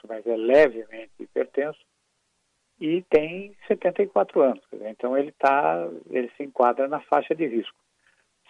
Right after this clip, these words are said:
Se ele começar a apresentar sintomas, e se esse, a possibilidade desses sintomas se agravarem é de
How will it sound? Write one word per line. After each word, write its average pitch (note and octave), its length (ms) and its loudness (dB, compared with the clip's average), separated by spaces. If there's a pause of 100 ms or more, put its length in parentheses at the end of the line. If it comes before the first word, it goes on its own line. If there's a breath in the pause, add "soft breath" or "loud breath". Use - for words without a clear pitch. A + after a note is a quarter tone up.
Se F#3 80 10
ele G#3 100 8
começar F3+ 420 2
a B2 40 8
apresentar A#2 680 -2
sintomas, C3 560 2
e A2 160 -6
se C#3 80 4
esse, - 480 -2
a A#2+ 100 -6 (120)
possibilidade B2 640 2
desses A2+ 220 -2
sintomas A2+ 440 -4
se - 60 -2
agravarem A#2+ 520 0
é - 40 0
de C#3 120 -16